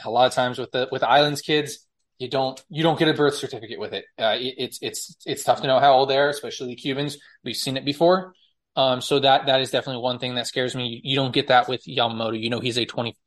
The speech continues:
you know, for sure he's a twenty-five-year-old. Um, and nothing against the Island kids at all, but, um, when, when it comes to, <laughs> when it comes to kids from the Islands, it's anything that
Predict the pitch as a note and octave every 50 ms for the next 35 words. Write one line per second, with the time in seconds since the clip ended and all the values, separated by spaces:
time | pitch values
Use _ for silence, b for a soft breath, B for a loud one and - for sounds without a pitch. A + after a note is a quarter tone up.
0 | b b b - D3+ D#3+ D#3 D#3 E3 E3+ E3 E3 - D#3+ D3 - - - - E3+
1 | E3 D#3 D3+ C#3+ B2 A#2+ - - C#3 B2 G#2+ G#2+ A2+ G2+ G2 F#2 F#2 F#2 F#2+ F2+
2 | F2+ - b b b b b b b b - B2 B2 A#2+ A#2 A#2 B2 B2+ C3+ B2
3 | - C3+ B2+ B2+ A#2+ - - A2 G#2+ G2+ G2 F#2+ G2+ - G#2+ F2+ - - F2+ D#2
4 | D2 F#2 - G2+ F#2+ F2+ b b b b b b _ _ - G2+ G2+ F#2+ F#2+ F#2
5 | F#2+ G2 - _ _ - - C3+ C#3 C3+ - C#3 C3 A#2+ - D3 D3 C#3 C3+ -
6 | - C#3+ - - D#3 - _ _ _ _ _ _ C3 C3 - D#3+ D#3 C#3 D3 D3
7 | D3 D#3 C#3+ - D3+ C#3+ C3+ B2+ C#3 C#3 C#3+ C#3+ C#3+ C#3+ A#2 - - C#3+ C#3+ C#3
8 | C3+ D3 C#3 C#3 C#3 B2 A#2+ _ _ _ _ _ - - A#2 A2+ -